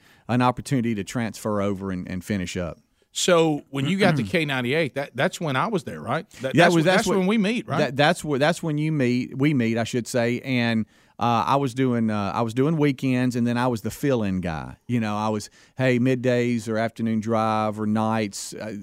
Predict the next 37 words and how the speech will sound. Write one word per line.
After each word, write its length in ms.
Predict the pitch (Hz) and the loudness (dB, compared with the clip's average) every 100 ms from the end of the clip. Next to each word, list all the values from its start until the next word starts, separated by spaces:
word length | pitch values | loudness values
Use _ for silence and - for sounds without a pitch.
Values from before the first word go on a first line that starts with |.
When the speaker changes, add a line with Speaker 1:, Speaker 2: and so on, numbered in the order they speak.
| 90 113 | -10 -8
Speaker 1:
th-, 140 | 95 | -8
they 160 | 107 120 | -2 -2
can't 320 | 110 120 104 | 0 -2 -2
do 280 | 110 110 107 | 0 0 0
their 240 | 104 104 | 0 -2
job 520 | 101 107 104 101 101 104 | -2 0 2 2 0 -2
or 80 | |
they're 140 | 101 104 | -2 -4
sick. 540 | - 110 101 98 - | -4 -2 -2 -2 -4
Can, 260 | 123 107 104 | -4 -2 -2
can 220 | - 107 | -2 0
you 160 | 113 101 | 0 0
fill 280 | - 104 98 | -2 -2 -2
in 200 | 92 82 | -6 -8
or 60 | |
something?" 360 | - 87 76 95 - - - | -8 -8 -8 -12 -16 -20 -6
And 100 | - | 2
I 80 | 208 | 2
did 220 | 196 185 | 4 2
some 160 | - 160 | 0 -2
remotes, 640 | 147 131 120 120 117 - | 0 4 4 4 0 -4
and, 160 | 117 110 | -6 -2
but 100 | 117 | 2
I 80 | 123 | 2
was 180 | 117 107 | 2 0
normally 380 | 143 156 135 | 0 2 2
the 140 | 107 104 | 0 0
weekend 420 | 113 117 107 98 | 0 -2 -2 -2
guy. 320 | 98 95 95 | -2 0 0
And 140 | 101 110 | 0 0
I'll 100 | 113 | 0
never 140 | 117 | 0
forget 340 | - 107 113 | -2 -2 -2
meeting 320 | 98 120 107 110 | 0 0 0 0
you 220 | 123 117 | 2 2
one 220 | 107 104 | 0 -2
time. 420 | 120 101 101 101 | -2 -2 -2 -4